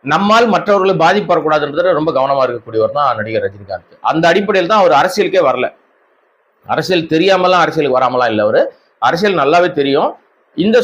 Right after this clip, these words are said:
சூழ்நிலையில நம்ம அரசியலுக்கு போனால் நம்மளால வந்து முழுமையாக அரசியல் படியில வந்து நிச்சயமா நம்மளால செயல்பட முடியாது தீவிரமாக. அது நம்மையும் பாதிக்கும், நம்மை நம்பி இருக்கிற தொண்டர்களையும் பாதிக்கும். அதனால நம்ம வந்து அவர்களை என்டர்டெயின் பண்ற வேலையை மட்டும் நம்ம செய்வோம், அதை முழுமையா செய்வோம். நம்ம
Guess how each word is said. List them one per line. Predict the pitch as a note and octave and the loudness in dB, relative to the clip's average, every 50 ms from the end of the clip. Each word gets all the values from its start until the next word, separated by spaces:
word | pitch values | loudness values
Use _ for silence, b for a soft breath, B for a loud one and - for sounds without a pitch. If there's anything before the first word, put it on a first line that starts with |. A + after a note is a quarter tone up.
| B3 | 2
சூழ்நிலையில | A#3 A#3+ B3 B3 B3 A#3 A#3 A#3+ A3+ | 2 2 4 4 4 4 4 4 4
நம்ம | G#3+ G3 F#3+ F3+ | 2 2 2 2
அரசியலுக்கு | F3 F#3 F#3 A#3 G#3+ F#3+ F3 E3 | 2 2 2 2 0 0 0 0
போனால் | D3+ D#3+ E3 F3 F#3+ G3 | -2 0 0 0 0 2
நம்மளால | F3+ D#3+ D#3+ E3 E3+ F3+ F#3+ F#3 | 0 0 2 2 2 2 2 2
வந்து | E3+ E3 D#3+ F#3+ F#3+ F3 D3+ | 0 0 0 0 0 0 0
முழுமையாக | C#3+ C#3+ E3 G3 G3+ G3 F#3+ F3+ E3+ E3+ E3 E3+ F3+ E3+ | 0 0 0 0 0 0 0 2 2 0 2 2 2 2
அரசியல் | D3+ C#3+ D#3 - - F3 D#3+ D#3+ D#3+ | 2 2 0 -2 -2 -2 -2 -2 -2
படியில | C#3 C#3 C3+ C3 C3+ D3 D3+ C#3+ C3 | -4 -4 -2 -2 0 2 2 2 2
வந்து | B2 A#2+ A#2+ C3+ D#3 D#3 | 0 0 -2 -4 -6 -6
நிச்சயமா | C3 A#2 - - C#3+ C#3 C3+ C3+ C3+ C3+ | -6 -8 -8 -6 -4 -4 -2 -2 -2 -2
நம்மளால | B2+ A#2+ A#2+ B2 C3 | -2 -2 -2 -2 -4
செயல்பட | B2+ - B2+ B2+ C3 B2 B2 A#2 | -2 -2 -4 -4 -2 -2 -4 -4
முடியாது | A2 A2+ A#2+ B2+ C3 B2 A#2+ A2+ G#2+ | -4 -4 -2 0 0 0 0 -2 -6
தீவிரமாக. | - B2 B2 B2 A2+ G#2+ A2 G2+ G2 B2 C#3 F3 - b b b b b b | -8 -6 -4 -4 -2 -2 -2 -4 -2 -2 -2 -4 -4 b b b b b b
அது | - - E3 F#3 | -2 0 0 0
நம்மையும் | - D3 D3 F3 G3 G#3 A3 G#3+ | 0 0 0 0 2 2 2 2
பாதிக்கும், | A3 E3+ D#3 D#3 D#3+ - A3+ G#3+ | 2 0 0 0 -2 -2 -2 -2
நம்மை | F#3 D#3+ D#3 D#3 D#3 | 0 0 0 0 -2
நம்பி | D3 C#3 D3 F3 G3 G3+ | -2 -2 -4 -2 -2 -2
இருக்கிற | F#3+ F3 D#3 - E3+ F#3+ G#3+ G#3+ - | -2 -2 -2 0 0 0 0 0 -4
தொண்டர்களையும் | C#3 D3 D#3+ E3 E3+ D#3 D3 D3+ D#3 D#3+ C#3+ | -6 -4 -2 0 0 0 0 -2 -2 -2 0
பாதிக்கும். | B2+ A#2 A#2 A2+ G#2+ - G#2 G#2+ G2+ F#2 - _ _ _ _ | 0 0 0 -2 -6 -6 -6 -6 -6 -6 -10 _ _ _ _
அதனால | - C#3 D#3 G3 A3+ A3 | -2 0 2 2 2 2
நம்ம | G#3+ E3+ E3 D#3+ D#3+ | 0 0 0 0 -2
வந்து | D#3+ D#3 A3+ A3+ | 0 2 2 4
அவர்களை | F3 D3+ D3+ D3 C#3+ C3 C#3 | 4 4 4 2 2 2 0
என்டர்டெயின் | E3+ F#3+ A#3 A#3 A3+ A#3 A3+ G#3 | 0 0 0 0 2 0 2 0
பண்ற | F#3+ F3 E3 D#3+ | 0 0 0 0
வேலையை | D3+ D3 D3 D3+ C#3+ | 2 2 2 0 0
மட்டும் | C#3 C#3 C#3 E3+ E3+ | -4 -4 -6 -4 -4
நம்ம | E3 C#3+ C3+ | -4 -4 -6
செய்வோம், | - - B2+ A#2+ A#2+ D3+ | -8 -8 -8 -6 -2 -2
அதை | D#3 D3 D3 C#3+ | -2 0 -2 -2
முழுமையா | D3+ F3+ G#3+ B3 A#3 A3 A#3+ G#3+ | -2 -2 0 0 0 0 0 0
செய்வோம். | - - C#3 B2 A#2+ A#2 | -2 -4 -4 -4 -4 -4
நம்ம | A2+ G#2+ G#2+ A2+ | -4 -4 -2 -2